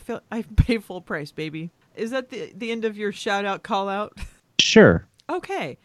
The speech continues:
Speaker 1: My shout-outs, <laughs> uh, of course, to Brittany, because I love you, and thank you for listening to the show. Also, I went on SoundCloud, which is one place that we download our show to, and where some people listen to the show, and it had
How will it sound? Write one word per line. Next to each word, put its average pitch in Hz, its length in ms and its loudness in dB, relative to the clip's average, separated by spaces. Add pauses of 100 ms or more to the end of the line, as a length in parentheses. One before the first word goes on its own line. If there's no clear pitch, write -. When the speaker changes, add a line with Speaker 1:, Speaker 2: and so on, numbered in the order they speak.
(140)
Speaker 1:
My 294 200 -10
shout-outs, 277 760 2
<laughs> - 100 -20
uh, 185 120 -8 (100)
of 180 100 -20
course, 214 520 -8
to - 80 -20
Brittany, 196 440 -10
because 160 300 -14
I 165 60 -6
love 151 200 -8
you, 214 180 -4
and 262 140 -12
thank 160 180 -2
you 185 60 -8
for 208 240 -2
listening 196 260 0
to 214 60 6
the 208 80 6
show. 196 380 6 (420)
Also, 320 600 4 (140)
I 220 260 6
went 226 300 -2
on 269 360 0
SoundCloud, 214 760 2
which 208 140 -4
is 196 120 -4
one 208 240 2
place 220 260 -2
that 226 100 0
we 208 220 -4 (180)
download 185 420 0 (100)
our 170 140 0
show 165 260 -2
to, 160 400 -4
and 165 440 -2 (120)
where 175 360 2
some 202 220 -2
people 196 280 -2
listen 170 260 -2
to 180 80 -6
the 156 80 -6
show, 151 460 -4
and 180 380 -6
it 196 140 -4
had 233 420 -2